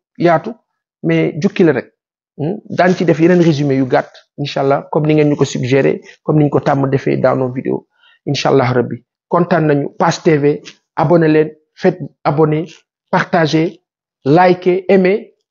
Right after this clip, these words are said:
et puis soutenez-nous. Kontaan nañu ci yéen. Je vais donner le numéro de téléphone, soixante-dix six cent trente zéro huit zéro huit. Soixante-dix six cent trente zéro huit zéro huit.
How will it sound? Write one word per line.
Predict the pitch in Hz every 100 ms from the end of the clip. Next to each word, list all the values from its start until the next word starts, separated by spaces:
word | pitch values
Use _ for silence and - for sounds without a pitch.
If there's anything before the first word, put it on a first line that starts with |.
| _
et | 170
puis | 165 170 165 160 - _ - -
soutenez-nous. | - 180 151 131 113 104 - - _ _
Kontaan | 190 180 170 160
nañu | 147
ci | 147 147
yéen. | 131 - _ _ _ _ 113
Je | 143
vais |
donner | 180 247 254
le |
numéro | 226 220 190
de | 175 165 151 - _ -
téléphone, | 165 160 180 214 254 _
soixante-dix | - 214 220 196 156 180
six | 196 - - 185
cent | 190 170
trente | - 180 190 - -
zéro | 127 175 156
huit | 185 - _
zéro | 123 156 147
huit. | 117 - _ _
Soixante-dix | - 202 185 185 160 202
six | - - 180
cent | 185 160
trente | - 180 196 -
zéro | 135 175 165
huit | 185 -
zéro | 127 170 143
huit. | -